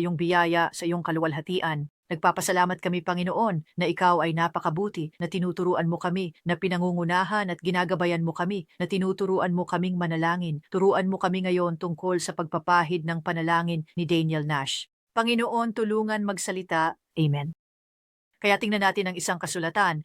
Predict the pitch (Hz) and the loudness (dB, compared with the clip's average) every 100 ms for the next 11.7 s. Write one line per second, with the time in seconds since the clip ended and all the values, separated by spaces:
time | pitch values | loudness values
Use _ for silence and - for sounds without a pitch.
0 | - 180 180 170 165 - - 175 165 160 | -2 0 2 0 -4 -4 -6 -4 -4 -4
1 | 269 160 - 180 180 170 170 196 170 175 | -6 -6 -4 -6 -2 -2 0 0 0 -2
2 | 170 165 190 160 - 190 190 185 185 196 | -6 0 0 0 -2 2 2 2 -2 -2
3 | 254 202 180 180 185 180 170 - 170 165 | -2 -2 0 0 -2 -4 -6 -2 0 0
4 | 160 143 156 147 143 135 - _ _ 247 | -4 0 -2 0 -6 -8 -12 _ _ 2
5 | 254 269 233 226 190 185 185 180 165 160 | 4 4 4 2 0 -2 -2 0 2 2
6 | 156 - - - 208 220 269 269 247 226 | 0 -14 -20 -2 0 2 2 2 2 2
7 | 214 214 190 185 190 - 175 180 180 175 | 2 2 0 -2 -2 -4 -4 -2 -2 -4
8 | - 165 160 160 156 156 151 - - - | -4 -4 -2 0 0 -2 -8 -12 -20 2
9 | 175 175 185 170 165 170 151 160 143 175 | 2 4 0 -2 -2 -2 -4 -4 2 2
10 | - 160 160 165 175 180 160 160 160 156 | 2 -2 -2 -4 -4 -8 -4 -2 0 -2
11 | 156 165 - 143 - - | -6 -8 -6 -8 -6 -8